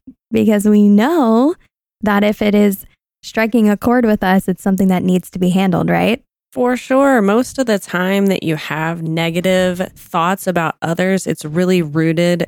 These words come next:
Speaker 2: in those thoughts that you have about yourself. If there's something that keeps coming up that you don't like in others,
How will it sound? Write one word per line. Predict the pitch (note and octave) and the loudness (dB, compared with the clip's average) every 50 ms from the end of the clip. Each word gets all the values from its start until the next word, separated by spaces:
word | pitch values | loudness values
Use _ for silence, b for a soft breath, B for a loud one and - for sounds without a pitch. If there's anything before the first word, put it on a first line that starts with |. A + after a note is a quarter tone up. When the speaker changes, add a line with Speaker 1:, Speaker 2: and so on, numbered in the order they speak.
| - _ _ | -8 _ _
Speaker 2:
in | - D#3+ D#3+ D#3+ D#3 D3+ D3+ D3+ D3 | -4 -2 -2 0 0 0 0 0 -2
those | D3+ D3 D3+ - - - | -2 -4 -4 -6 -8 -8
thoughts | _ D#3 D3 D3+ - - - | _ -4 -4 -4 -6 -10 -10
that | - C#3 - | -10 -8 -8
you | - C#3+ | -8 -8
have | - - C#3 C#3 C#3 - - | -6 -6 -6 -6 -6 -6 -8
about | - D3+ D3 C#3+ D3 - - | -8 -6 -4 -4 -6 -6 -8
yourself. | - - D#3 - - - - - - - - - - | -10 -10 -10 -10 -12 -10 -8 -8 -8 -8 -10 -8 -8
If | D#3 - - | -8 -6 -4
there's | - E3 E3 - | -4 -4 -4 -4
something | - G3 G3 G3 - G3+ G3+ G3 | -2 -2 -2 0 0 0 0 0
that | F3 - - | -2 -4 -8
keeps | - - F#3+ F#3 - - | -10 -8 -8 -8 -8 -8
coming | - - F3 F3+ F3 E3 - | -6 -4 -2 0 -2 -2 -4
up | - E3+ E3+ E3+ E3+ - - - _ _ _ _ _ _ _ _ _ _ | -6 -6 -4 -6 -6 -8 -12 -20 _ _ _ _ _ _ _ _ _ _
that | - - D3 - | -8 -8 -6 -2
you | F3 F3+ E3+ | -2 -2 -2
don't | D3 C#3+ - - E3+ D#3+ E3 E3 E3 - - | -2 -6 -4 -2 -2 0 0 0 -2 -2 -4
like | D3+ D3+ D#3 D#3 E3 E3 E3 - - | -4 -4 -2 -2 -2 -2 -4 -4 -4
in | - E3+ E3 - - - | -2 -2 -2 -4 -6 -6
others, | D#3 D#3+ D#3+ E3 F3 F#3 G3+ G#3 G3+ - | -4 -2 -2 0 0 0 -2 -2 -4 -8